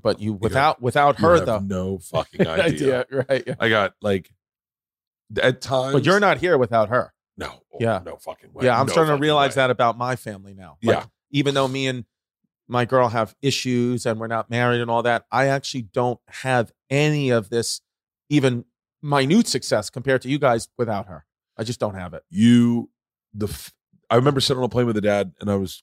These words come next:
Speaker 2: pissing and moaning. I was on Travel Channel, and I said, uh, I, I, I said something. I was complaining, and he said, "Hey man, uh, I just want you to know,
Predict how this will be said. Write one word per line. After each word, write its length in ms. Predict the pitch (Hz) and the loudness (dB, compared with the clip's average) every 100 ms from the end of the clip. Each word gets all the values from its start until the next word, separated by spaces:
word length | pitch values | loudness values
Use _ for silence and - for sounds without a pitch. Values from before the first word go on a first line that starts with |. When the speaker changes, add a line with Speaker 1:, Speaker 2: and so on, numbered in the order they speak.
| - | -4
Speaker 2:
pissing 200 | - 123 | 2 2
and 80 | 107 | 2
moaning. 140 | 101 87 | -2 -4
I 40 | |
was 120 | 87 | -6
on 80 | 95 | -8
Travel 260 | - 87 90 | -4 -4 -4
Channel, 380 | 92 87 82 - _ _ _ _ - - | -10 -12 -14 -18 _ _ _ _ -16 -4
and 120 | 98 | 0
I 100 | 95 | 0
said, 420 | - - 87 85 | -2 0 0 0
uh, 380 | 87 82 80 76 _ _ _ | -2 -4 -8 -10 _ _ _
I, 80 | - - | -18 -6
I, 380 | 90 95 90 65 | -2 0 -2 -4
I 40 | 90 | -6
said 300 | - 92 78 _ _ _ _ | -6 -6 -8 _ _ _ _
something. 380 | - 135 113 113 | -2 0 0 -4
I 40 | |
was 120 | 101 - | -4 -8
complaining, 600 | 87 113 107 95 85 85 _ _ _ _ _ | -10 -6 -6 -6 -10 -18 _ _ _ _ _
and 80 | 98 | -6
he 40 | 101 | -4
said, 200 | 117 107 | -2 -2
"Hey 80 | |
man, 160 | 120 110 | -2 -2
uh, 200 | 104 98 - | -2 -4 -6
I 100 | 92 | -4
just 280 | 104 135 - 92 | -2 -2 -4 -10
want 180 | 110 101 | -8 -2
you 120 | 110 | -2
to 100 | 104 | 0
know, 360 | 90 80 71 | -2 -4 -6